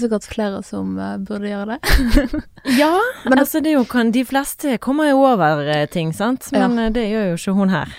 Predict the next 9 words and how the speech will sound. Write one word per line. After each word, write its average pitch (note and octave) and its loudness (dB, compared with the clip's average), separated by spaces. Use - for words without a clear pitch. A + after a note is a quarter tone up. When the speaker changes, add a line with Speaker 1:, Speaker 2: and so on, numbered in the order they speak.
Speaker 1:
Jeg A3 -12
tror G#3 4
alle G3 2
har G3 2
litt, - -6
eh, G3 -4
demoner G#3 -6
fra G#3+ -10
fortiden. G3+ -10